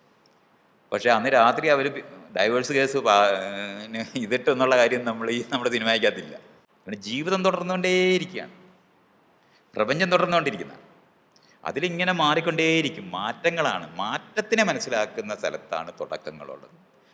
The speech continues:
അവസാനങ്ങളുള്ളത്. പ്രപഞ്ചത്തിൽ ഇതില്ല. പ്രപഞ്ചത്തിനകത്ത് ഒരു തുടക്കവും ഇല്ലെന്നുള്ളതാണ് ഞാൻ പറയുന്നത്. നിങ്ങൾക്കിത് യോജിക്കുകയോ വിയോജിക്കുകയോ ഒക്കെ ചെയ്താലും, പക്ഷേ ഇങ്ങനെ മനസ്സിലാക്കാൻ എളുപ്പമാണ് ഈ സംഭവം.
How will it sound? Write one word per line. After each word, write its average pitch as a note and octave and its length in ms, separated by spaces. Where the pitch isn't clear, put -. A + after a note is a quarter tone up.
അവസാനങ്ങളുള്ളത്. - 720
പ്രപഞ്ചത്തിൽ G#2 440
ഇതില്ല. - 360
പ്രപഞ്ചത്തിനകത്ത് C#3+ 920
ഒരു C#3 200
തുടക്കവും F#3 420
ഇല്ലെന്നുള്ളതാണ് C#3 440
ഞാൻ E2+ 80
പറയുന്നത്. - 640
നിങ്ങൾക്കിത് G#2+ 480
യോജിക്കുകയോ A2 520
വിയോജിക്കുകയോ D#3 400
ഒക്കെ D3 140
ചെയ്താലും, C3 380
പക്ഷേ A2+ 140
ഇങ്ങനെ A2+ 360
മനസ്സിലാക്കാൻ A#2+ 680
എളുപ്പമാണ് F2+ 640
ഈ - 20
സംഭവം. C#2 380